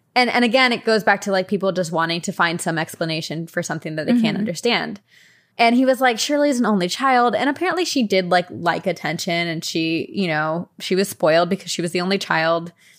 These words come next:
Speaker 1: um, of Wally and Kitty. And John also was like, "She's also the only one or the first one to hear all the noises and, like, wake up first." So he was just like,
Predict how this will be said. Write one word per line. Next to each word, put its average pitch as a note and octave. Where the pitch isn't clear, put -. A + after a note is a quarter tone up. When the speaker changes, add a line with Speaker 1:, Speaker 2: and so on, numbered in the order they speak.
Speaker 1:
um, E3+
of E3+
Wally E3
and E3
Kitty. E3+
And F3+
John F#3+
also F#3
was F3+
like, D#3+
"She's -
also G#3
the G3
only F#3
one F3
or F#3
the D#3+
first -
one F3+
to F3+
hear E3+
all D#3
the D#3
noises G#3+
and, E3
like, -
wake F3
up B3
first." A3+
So G3+
he A#3
was A3
just G#3+
like, D#3+